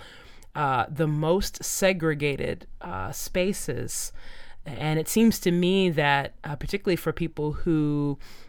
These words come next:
um, say that they love God, for people who are following after the ways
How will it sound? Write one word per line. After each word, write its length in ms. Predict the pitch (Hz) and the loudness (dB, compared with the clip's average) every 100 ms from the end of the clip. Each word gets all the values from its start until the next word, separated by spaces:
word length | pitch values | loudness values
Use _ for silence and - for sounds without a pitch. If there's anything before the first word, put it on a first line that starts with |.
| - | -12
um, 680 | - 147 143 139 151 147 90 - | -4 -2 0 -2 -4 -6 -8 -8
say 300 | - 165 160 | 0 4 4
that 240 | 156 131 | 2 2
they 100 | 160 | 0
love 220 | 156 135 | 0 0
God, 420 | 160 185 202 208 | 4 6 6 4
for 140 | - 165 | 0 -2
people 380 | 175 160 156 151 | -2 0 0 0
who 440 | - 156 151 147 - | 0 2 2 -2 -2
are 140 | 135 | -4
following 720 | - 156 160 175 180 180 175 | 0 2 4 4 2 0 -2
after 300 | - 151 - | -4 -4 -4
the 100 | 143 | -4
ways 600 | 139 143 147 156 160 156 | -2 0 2 2 2 -2